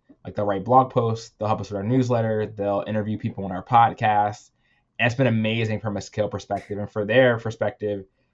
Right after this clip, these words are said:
they get to learn. One thing we try to do is be very transparent. So we actually have them on our deal calls. We talk about everything, fundraising,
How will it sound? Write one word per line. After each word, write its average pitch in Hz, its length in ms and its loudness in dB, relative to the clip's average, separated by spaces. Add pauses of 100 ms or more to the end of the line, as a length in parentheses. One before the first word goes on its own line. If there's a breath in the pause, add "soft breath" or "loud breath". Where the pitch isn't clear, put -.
(120)
they 107 60 -8
get 110 120 -2
to 107 100 2
learn. 101 460 0 (140)
One 120 180 0
thing 131 140 2
we 123 80 4
try 110 240 2
to 110 80 -2
do 131 140 2
is 113 100 0
be 101 340 -8 (140)
very 110 260 0
transparent. 98 800 -10
So - 160 -8
we 107 60 2
actually 104 260 -4
have 101 320 2
them 101 340 -2 (500)
on 104 160 0
our 98 160 2
deal 127 280 4
calls. 113 420 4
We 104 80 -6
talk 113 180 4
about 101 200 2
everything, 110 540 -4
fundraising, 104 920 -2